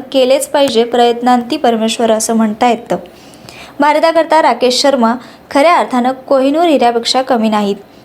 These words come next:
भारतीय त्यांच्या अतुल्य योगदानाला नेहमीच स्मरणात ठेवतील. पुनश्च एकदा राकेश शर्मा यांना त्यांच्या जन्मदिनी खूप खूप शुभेच्छा.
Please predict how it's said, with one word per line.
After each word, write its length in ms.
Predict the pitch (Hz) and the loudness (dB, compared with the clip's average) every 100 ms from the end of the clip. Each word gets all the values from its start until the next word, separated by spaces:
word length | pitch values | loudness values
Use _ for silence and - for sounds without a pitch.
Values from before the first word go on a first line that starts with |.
| - | -4
भारतीय 500 | 277 269 269 294 294 | 0 2 0 0 0
त्यांच्या 380 | 302 285 247 262 | 0 0 0 2
अतुल्य 420 | 247 240 269 294 | 2 0 0 2
योगदानाला 520 | 269 226 226 226 226 262 | 2 0 0 0 0 0
नेहमीच 560 | 247 233 240 302 - | 0 0 0 0 -4
स्मरणात 520 | - 262 240 226 240 | -6 -2 0 2 0
ठेवतील. 540 | 262 - 247 220 233 202 - - - - - | -2 -2 0 2 0 -2 -8 -20 -20 -20 -2
पुनश्च 320 | 294 294 330 330 | 2 2 2 0
एकदा 320 | 311 285 320 | 2 2 2
राकेश 380 | 262 233 233 262 | 2 0 0 0
शर्मा 260 | 240 233 | 0 2
यांना 360 | 240 285 285 226 - - - | 2 2 0 0 -4 -16 -4
त्यांच्या 320 | 285 269 294 | -2 0 0
जन्मदिनी 680 | 294 285 277 311 285 240 240 | 2 2 2 0 0 0 -2
खूप 220 | 269 254 - | -2 -4 -4
खूप 200 | 247 - | -4 -2
शुभेच्छा. 540 | 247 269 285 320 | 0 0 0 0